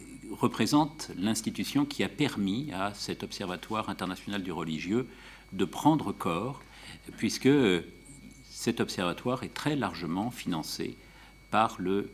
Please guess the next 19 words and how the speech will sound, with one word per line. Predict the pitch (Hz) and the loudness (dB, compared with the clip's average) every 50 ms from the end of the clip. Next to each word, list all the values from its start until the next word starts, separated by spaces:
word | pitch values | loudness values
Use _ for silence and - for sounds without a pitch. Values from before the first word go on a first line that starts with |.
| - - - | -14 -4 0
ministère | 101 98 92 85 - - - 107 110 113 110 - | 2 2 2 0 -4 -4 -4 -2 -4 -4 -4 -4
des | - 95 90 80 | -2 -2 0 0
Armées. | 85 - - - 73 67 - - - - - - - - - - - - - | -2 -4 -4 -8 -10 -10 -12 -18 -20 -20 -18 -18 -16 -14 -14 -16 -14 -2 4
Alors, | 135 156 151 127 95 - - - - - | 6 8 8 8 6 2 -6 -16 -6 0
Éric | 131 123 110 123 123 - | 0 4 6 6 6 6
Germain | 127 120 - 131 135 117 | 4 4 6 6 6 6
n'est | 95 95 | 6 6
pas | - 117 107 | 4 2 2
simplement | - - - 139 123 - - 120 117 123 123 107 87 80 - | 2 6 6 6 6 6 2 6 6 6 6 6 2 0 -4
ici, | - 85 - - - - 113 101 87 - - - | -6 -4 -4 -4 -2 0 0 -2 -2 -6 -10 -10
euh, | 92 92 90 90 90 87 - - - - - - - - - - - - - - - - - - - - - - - | -8 -8 -8 -8 -10 -12 -14 -18 -20 -20 -18 -20 -20 -18 -16 -16 -16 -16 -18 -20 -20 -20 -20 -20 -20 -20 -20 -14 -8
un | - 90 85 | -6 -6 -6
référent | - - 110 - - 127 120 165 180 143 - - - - - - - - - - - - - | 0 0 0 4 4 4 6 6 4 4 2 -2 -14 -18 -20 -20 -20 -20 -20 -20 -20 -10 -6
administratif | - 87 80 98 95 92 - - - 90 - - 131 139 139 - | -6 -2 0 2 2 2 0 0 -4 -4 -2 0 -2 -2 -2 0
du | 98 | 0
ministère, | 92 90 85 80 71 - - 101 107 127 135 110 | 2 2 2 2 0 -2 -2 -2 -2 -2 -2 -4
il | - 85 87 | -2 0 2
a | 90 104 107 101 - - | 2 2 2 0 -6 -2
constamment, | - 151 156 151 - - - 95 82 80 80 - | 0 0 0 0 -2 -6 -4 -2 -2 -2 -4 -4